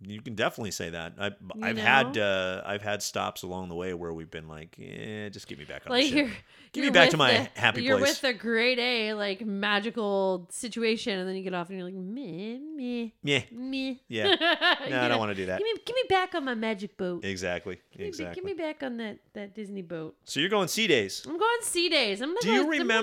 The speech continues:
Speaker 2: go sea
Speaker 1: remember,
Speaker 2: day.
Speaker 1: for those who have never been on a Disney cruise, do you remember some of the things that you can do on a sea day? What,
Speaker 2: Oh,
Speaker 1: what, what's, what's, like,
Speaker 2: gosh.
Speaker 1: your thing to do on a sea day?
Speaker 2: Oh,
Speaker 1: 'Cause this is
Speaker 2: eat.
Speaker 1: very helpful to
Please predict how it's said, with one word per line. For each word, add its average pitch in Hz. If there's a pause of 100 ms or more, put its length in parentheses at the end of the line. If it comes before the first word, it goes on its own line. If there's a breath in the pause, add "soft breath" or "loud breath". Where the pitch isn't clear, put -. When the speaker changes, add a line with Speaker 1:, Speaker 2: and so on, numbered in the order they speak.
(140)
Speaker 2:
go 240
sea 262
Speaker 1:
remember, 175
Speaker 2:
day. -
Speaker 1:
for 180
those 175
who 170
have 143
never 139
been 147
on 139
a 120
Disney 117
cruise, 135
do 117
you 113
remember 110
some 113
of 107
the 104
things 107
that -
you 95
can 98
do 98
on 120
a 117
sea 127
day? 147 (480)
What, 302
Speaker 2:
Oh, 254
Speaker 1:
what, 156
what's, 127
what's, 330
like, 165
Speaker 2:
gosh. -
Speaker 1:
your 131
thing 123
to -
do 95
on 80
a 82
sea 85
day? 82
Speaker 2:
Oh, 262
Speaker 1:
'Cause 320
this 370
is 359
Speaker 2:
eat. 147
Speaker 1:
very 120
helpful 104
to -